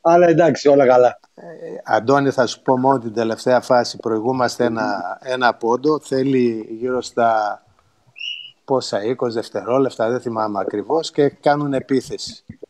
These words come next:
Speaker 2: Και δεχόμαστε τρίποντο στα έξι κόμμα εφτά. Και θυμάμαι το Γιάννη, δηλαδή ήταν σοκαριστικό, έφταιγε ο Σόλομον, κόλλησε σε ένα screen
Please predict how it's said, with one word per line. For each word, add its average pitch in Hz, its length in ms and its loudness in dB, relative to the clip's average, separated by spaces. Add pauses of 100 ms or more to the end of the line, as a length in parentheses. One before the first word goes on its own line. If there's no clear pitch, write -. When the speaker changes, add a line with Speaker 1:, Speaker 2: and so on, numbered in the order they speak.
(500)
Speaker 2:
Και 117 160 -2
δεχόμαστε 143 680 0
τρίποντο 151 600 0
στα 131 200 -2
έξι 135 300 -2
κόμμα 139 360 0
εφτά. 120 520 -2 (400)
Και 120 140 -4
θυμάμαι 151 800 0
το 127 160 -2
Γιάννη, 156 640 0
δηλαδή 120 440 -2
ήταν 139 320 -2
σοκαριστικό, 127 720 -2
έφταιγε 127 320 -2
ο 131 40 0
Σόλομον, 117 560 -2
κόλλησε 131 460 -2
σε 127 200 -6
ένα 123 180 -6 (240)
screen 147 520 -2